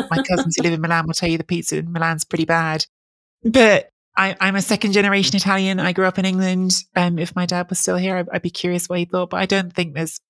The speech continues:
Speaker 2: been massive offence at it. I think it's more sort of, more of the reaction I've seen is, is rolling eyes, the ridiculousness of it. I don't know if you feel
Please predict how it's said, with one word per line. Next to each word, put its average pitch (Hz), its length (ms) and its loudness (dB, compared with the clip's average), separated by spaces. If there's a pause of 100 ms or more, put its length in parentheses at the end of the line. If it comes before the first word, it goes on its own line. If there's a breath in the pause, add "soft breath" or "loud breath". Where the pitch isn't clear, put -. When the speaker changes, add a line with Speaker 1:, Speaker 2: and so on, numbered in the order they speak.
(120)
Speaker 2:
been 165 300 -2
massive 170 380 -2
offence 165 320 -4
at 165 100 -4
it. 165 80 -2
I 165 40 -2
think 160 180 -4
it's 165 160 -6
more 170 180 0
sort 170 260 -4
of, - 60 -16 (760)
more 196 440 2
of 185 60 0
the 185 60 0
reaction 165 320 -2
I've 160 120 -4
seen 160 160 -6
is, 160 180 -8
is 170 220 -6
rolling 160 180 -2
eyes, 160 220 -4
the 160 60 -6
ridiculousness 165 440 -4
of 165 140 -2
it. 170 160 -4 (580 loud breath)
I 180 80 2
don't 170 180 0
know 160 60 0
if - 160 -6
you 160 60 -4
feel - 340 -4